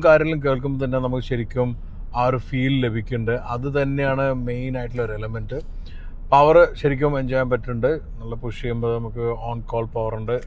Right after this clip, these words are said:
സ-, ട്രാൻസ്മിഷൻ സ്മൂത്ത് ആണ്, നയൻ സ്പീഡ് ഉണ്ട്, അതുകൊണ്ട് തന്നെ ആവശ്യമെങ്കിൽ സ്കിപ്പ് ചെയ്ത് പോകുന്ന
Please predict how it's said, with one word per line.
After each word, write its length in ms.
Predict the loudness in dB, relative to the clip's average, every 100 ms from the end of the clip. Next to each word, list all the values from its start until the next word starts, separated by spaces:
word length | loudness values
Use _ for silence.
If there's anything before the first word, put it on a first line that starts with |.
| -10 -10
സ-, 300 | -6 -4 -4 -4
ട്രാൻസ്മിഷൻ 500 | -6 -6 -6 -8 -8 -8
സ്മൂത്ത് 300 | -8 -6 -6
ആണ്, 120 | -6 -10 -14 -14 -14 -14 -6
നയൻ 160 | -2 -2 -2
സ്പീഡ് 260 | 0 0 2
ഉണ്ട്, 100 | 2
അതുകൊണ്ട് 240 | 0 0 0
തന്നെ 200 | 0 -2 -4 -8 -12 -10
ആവശ്യമെങ്കിൽ 500 | -8 -8 -8 -6 -6 -8
സ്കിപ്പ് 280 | -8 -8 -4
ചെയ്ത് 180 | -2 -2 -2
പോകുന്ന 300 | -4 -4